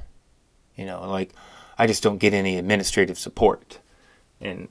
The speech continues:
most of us, you know, shake our head knowingly, going, "Hmm, yeah, I know what you mean." But I don't always know what they mean. Like, we almost wanna play the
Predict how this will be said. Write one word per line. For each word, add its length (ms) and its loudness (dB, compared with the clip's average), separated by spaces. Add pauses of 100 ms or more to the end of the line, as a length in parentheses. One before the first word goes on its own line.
most 280 0
of 100 -6
us, 260 -4 (320)
you 100 -10
know, 100 -10
shake 280 0
our 100 -6
head 280 -2
knowingly, 680 -2 (280)
going, 340 -10
"Hmm, 500 0 (180)
yeah, 400 2
I 80 2
know 140 -2
what 240 -8
you 60 -10
mean." 360 -8 (380)
But 260 4 (880)
I 240 -18
don't 600 -2 (680)
always 420 4
know 420 -4 (460)
what 200 0
they 160 -4
mean. 400 -8 (960)
Like, 180 -6
we 100 6
almost 380 4
wanna 140 2
play 260 6
the 320 2